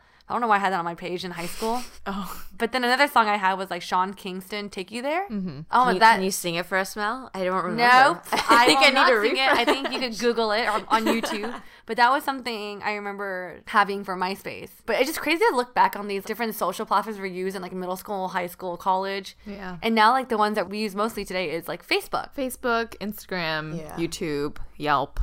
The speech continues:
Speaker 1: Yeah.
Speaker 2: These are all taking over our lives.
Speaker 1: I remember joining Facebook for the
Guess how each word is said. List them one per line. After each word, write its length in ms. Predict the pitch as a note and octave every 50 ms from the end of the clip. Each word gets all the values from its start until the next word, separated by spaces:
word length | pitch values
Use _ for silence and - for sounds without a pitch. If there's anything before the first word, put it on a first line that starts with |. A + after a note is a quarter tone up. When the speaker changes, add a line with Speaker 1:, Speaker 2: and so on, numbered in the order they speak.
| - - -
Speaker 1:
Yeah. 200 | F#3 F#3 E3 A#2+
Speaker 2:
These 80 | F#2 -
are 100 | - -
all 400 | - - C#3 C#3 C#3 C3+ - E3 -
taking 280 | - - E3 - D#3 D3+
over 200 | C#3+ C3 B2 B2
our 80 | G2+
lives. 380 | D2+ - - - - - - - -
Speaker 1:
I 120 | B2 F3
remember 400 | A3+ A#3 B3 C4 C4+ D4 A3+ F#3+ - - - -
joining 280 | A3 A3 A3+ A3+ A3+ G#3
Facebook 280 | - G3 F#3+ F#3+ G3 - F#3
for 40 |
the 80 | E3 F3